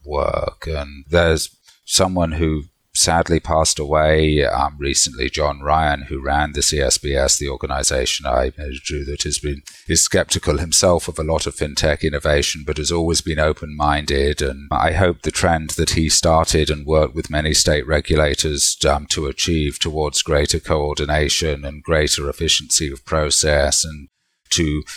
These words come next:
be able to respect the ability to set state law that the U S system allows, whilst making that more sort of, um,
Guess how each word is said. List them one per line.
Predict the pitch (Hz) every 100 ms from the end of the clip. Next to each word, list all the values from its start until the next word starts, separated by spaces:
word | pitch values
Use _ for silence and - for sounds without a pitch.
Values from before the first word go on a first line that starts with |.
| -
be | 90
able | 87 85 78
to | - 80
respect | 76 - 82 85 - - -
the | 82 76 73 78 - _ 73
ability | 76 80 80 - 78
to | 73
set | 73 - 78 -
state | - 76 76 71
law | 80 76 76 73
that | - 73 73 76 - 78 82
the | 80
U | 73 69
S | -
system | - 78 - 78
allows, | 73 76 80 80 78 76 69 - - - - -
whilst | 80 78 76 -
making | 82 78 - 71
that | 73 76 73
more | 78 76 76 76 73 73
sort | - 78 69
of, | 82 76 67 -
um, | 65 73 71 71